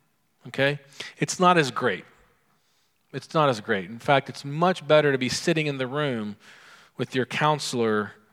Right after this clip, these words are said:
uh, for so many reasons. But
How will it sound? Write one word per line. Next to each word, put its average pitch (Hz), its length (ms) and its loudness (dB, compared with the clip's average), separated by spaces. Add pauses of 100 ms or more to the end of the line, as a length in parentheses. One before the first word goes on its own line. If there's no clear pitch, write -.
(520)
uh, 104 400 2 (500)
for - 160 -8
so 180 240 0
many 147 240 -2
reasons. - 520 -8 (300)
But - 500 4